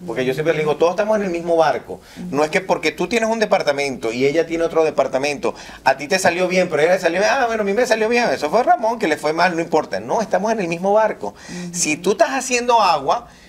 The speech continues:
Speaker 1: el barco se va a hundir, no, se va a hundir a lo mejor primero tu área, pero ella también se viene, yo me voy también. Entonces,
Speaker 2: Sí.
Speaker 1: es entender que es como un barco, literalmente.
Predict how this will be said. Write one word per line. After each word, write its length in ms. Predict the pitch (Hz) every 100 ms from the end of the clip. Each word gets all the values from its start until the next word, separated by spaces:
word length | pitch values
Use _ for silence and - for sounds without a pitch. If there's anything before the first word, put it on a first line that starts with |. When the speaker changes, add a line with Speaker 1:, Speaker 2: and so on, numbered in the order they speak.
| - -
Speaker 1:
el 140 | 139
barco 320 | 143 254 339
se 120 | -
va 100 | 220
a 20 | 233
hundir, 420 | 247 302 294 131
no, 200 | 143 170 156
se 120 | 160
va 80 | 151
a 40 |
hundir 140 | 170 247
a 40 |
lo 40 | 285
mejor 140 | 277
primero 320 | 294 285 277
tu 120 | 269
área, 220 | 247 269 208
pero 220 | 156 -
ella 240 | 262 349
también 260 | 262 190 156
se 140 | 147
viene, 280 | 139 214 202
yo 140 | 143
me 120 | 196 220
voy 220 | 165 196
también. 460 | 143 131 180 208 - - - -
Entonces, 420 | 131 151 151 202 -
Speaker 2:
Sí. 60 | 156
Speaker 1:
es 160 | 175 226
entender 480 | 254 208 220 247 185
que 100 | 175
es 60 |
como 180 | 202 226
un 140 | 185 165
barco, 340 | 156 - 180
literalmente. 720 | 156 113 104 123 120 101 98